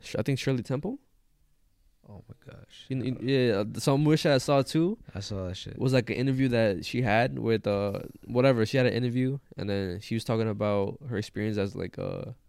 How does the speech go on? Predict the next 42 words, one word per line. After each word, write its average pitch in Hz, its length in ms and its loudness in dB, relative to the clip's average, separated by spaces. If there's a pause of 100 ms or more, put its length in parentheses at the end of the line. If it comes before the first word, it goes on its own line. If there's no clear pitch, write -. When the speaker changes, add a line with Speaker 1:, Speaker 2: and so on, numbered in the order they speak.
(160)
Speaker 1:
a 113 100 -8
young, 104 380 -4
a 104 60 -6
Speaker 2:
Was 104 40 -4
Speaker 1:
young 104 160 0
Speaker 2:
she 131 60 -2
Speaker 1:
girl. 104 220 0
Speaker 2:
older 131 100 -4
now? 185 120 -12 (280)
Speaker 1:
Huh? 151 140 0 (360)
Speaker 2:
She - 220 -12
was 117 100 -10
older? 127 360 -12
Speaker 1:
She - 180 0
was 127 100 4
older 123 200 4
in 107 100 -2
the 92 80 -6
interview, 104 280 -6
yeah, 92 200 -8 (120)
yeah, - 80 -10 (100)
yeah. - 1080 -16
Uh, 87 220 0
she - 140 -2
was 123 100 2
saying 110 200 0
how, 95 500 2 (200)
uh, 50 320 -2 (100)
I, - 120 -6 (120)
I 113 100 -2
don't 165 120 2
think 190 120 4
she 135 120 -2
mentioned 127 320 0
the - 140 -4
actor's 107 340 0
name, 120 340 -2 (520)
but 113 100 2
there 117 100 4
was 127 100 4
a 110 60 0
guy 113 600 4